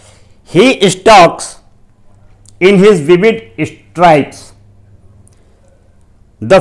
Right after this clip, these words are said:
few steps of his cage, on pads of velvet quiet,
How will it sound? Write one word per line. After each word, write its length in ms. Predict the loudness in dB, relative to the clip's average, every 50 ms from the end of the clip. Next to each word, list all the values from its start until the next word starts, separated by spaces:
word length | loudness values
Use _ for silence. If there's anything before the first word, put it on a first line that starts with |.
| -4 -4 -4
few 260 | -2 -2 -2 -2 -2
steps 720 | -4 -4 -4 -4 -2 0 0 -2 -2 -8 -16 -18 -20 -20 _ _ _ -20 _ _ 0
of 160 | 2 2 2 0 0
his 200 | -2 -2 -4 -6 -8 -2 0
cage, 300 | 2 2 2 2 0 -4 -10 -20 -20 _ _ _ _ _ _ _ _ _ _ _ _ _ _ _ _ _ _ _ _ _ _ _ _ _ _ _ _ -2
on 200 | 0 0 0 -2 -4 -8 -18 _ 0 2
pads 480 | 4 4 4 4 2 0 -2 -8 -12 -4 0
of 300 | 2 2 2 2 0 -2 -8 -16 -20 -18 -14
velvet 600 | -8 -2 0 2 2 2 0 0 0 -2 -2 -4 -8 -20 -20 -20 _ _ _ _ _ _ _ _ -4 -2
quiet, 340 | 2 2 4 4 2 0